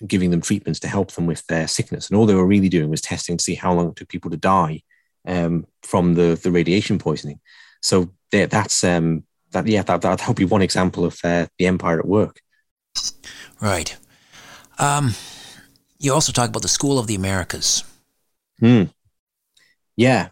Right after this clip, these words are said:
Speaker 1: the, um, that's, uh, a program set up basically to keep Latin America, well, Central America in line. Um, so I run through, um, various incidents in, like, various coups that take place. So the,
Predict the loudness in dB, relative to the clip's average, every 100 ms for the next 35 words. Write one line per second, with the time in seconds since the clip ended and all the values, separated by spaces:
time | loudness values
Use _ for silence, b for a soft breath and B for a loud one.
0 | _ 2 4 4 4 2 0 -2 -4 -4
1 | -2 -2 0 2 0 -4 _ _ _ _
2 | -2 2 4 4 2 0 -6 -4 0 2
3 | 2 4 4 4 2 -2 -4 -4 -6 -6
4 | _ _ _ _ _ _ _ _ -2 0
5 | 2 2 2 2 0 0 0 0 0 2
6 | 2 2 2 0 -2 2 4 4 2 -2
7 | _ _ _ _ -2 2 4 2 0 2
8 | 4 4 2 -8 _ _ _ _ 2 6
9 | 6 6 4 4 4 2 0 0 0 -2
10 | -6 _ 0 2 4 2 0 -4 -6 -10
11 | -4 -2 0 -2 -8 _ -4 -2 2 2
12 | 2 0 0 -2 -8 -6 -8 -6 -8